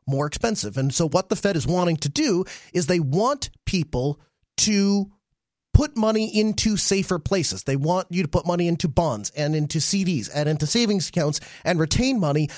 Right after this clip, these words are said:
not spend it. The concern there is if you turn the tap of free money off too fast, you send the country into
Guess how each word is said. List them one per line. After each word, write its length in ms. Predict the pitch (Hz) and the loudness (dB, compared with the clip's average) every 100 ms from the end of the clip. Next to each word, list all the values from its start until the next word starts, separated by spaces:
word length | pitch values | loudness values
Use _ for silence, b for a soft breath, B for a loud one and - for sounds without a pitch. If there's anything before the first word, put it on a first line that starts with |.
| B | B
not 260 | - 170 175 | 0 2 2
spend 280 | - 233 190 | 2 2 2
it. 100 | - | -2
The 80 | 156 | -2
concern 640 | 180 165 - 285 320 240 | 0 0 2 4 4 4
there 200 | 151 127 | 2 0
is 280 | 147 127 - B B | 0 0 0 B B
if 160 | 170 - | -2 0
you 80 | 123 | 0
turn 380 | - 285 359 | 2 2 2
the 80 | 359 | 2
tap 360 | 277 247 277 233 | 2 2 2 0
of 80 | 185 | -2
free 280 | - 262 | 2 2
money 280 | 240 233 233 | 4 4 2
off 180 | 160 147 | 2 0
too 200 | - 240 | 2 2
fast, 640 | 214 269 294 160 165 - - - _ _ _ | 2 2 2 4 2 0 -6 -12 _ _ _
you 120 | 156 | -4
send 380 | 170 240 269 277 | 0 2 2 0
the 60 | 269 | 0
country 540 | 240 220 - 240 226 - | 2 0 0 -2 -2 -2
into 880 | 180 190 196 190 - 180 170 180 | 0 2 2 0 0 2 2 0